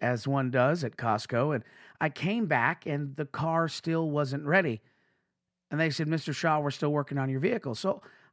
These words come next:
I go away for forty-five more minutes, and I make my rounds back again. The coconut shrimp were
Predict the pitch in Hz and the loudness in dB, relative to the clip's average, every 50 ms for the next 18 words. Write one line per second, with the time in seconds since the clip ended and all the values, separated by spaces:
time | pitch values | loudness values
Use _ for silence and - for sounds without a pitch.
0 | - - 185 226 220 220 190 165 156 147 151 147 160 180 170 - 139 127 110 - | -6 -4 -2 -2 2 2 4 4 4 4 4 4 4 2 0 -2 -2 -2 -2 -2
1 | 147 139 139 139 127 - 135 123 123 123 123 117 110 107 120 156 180 208 214 - | 0 0 0 0 0 0 0 0 0 0 -2 -4 -2 0 0 2 2 0 -2 -4
2 | - - - 117 110 101 95 107 120 98 104 107 104 113 117 113 - - 110 107 | -10 -8 -6 -6 -6 -6 -8 -8 -8 -8 -6 -4 -2 -4 -4 -4 -4 -4 -4 -4
3 | 104 107 110 110 113 117 120 107 98 98 120 107 113 - 110 98 110 104 107 127 | -2 -2 -2 -2 -2 -2 -4 -8 -8 -6 -4 -4 -4 -4 -6 -6 -6 -6 -4 -4
4 | 156 156 127 117 110 104 107 - - 123 113 - 123 110 113 117 - - 135 156 | -6 -8 -8 -10 -10 -10 -10 -8 -8 -8 -6 -6 -8 -8 -8 -10 -10 -6 -6 -6
5 | 190 185 143 123 110 101 101 | -6 -6 -8 -6 -6 -6 -8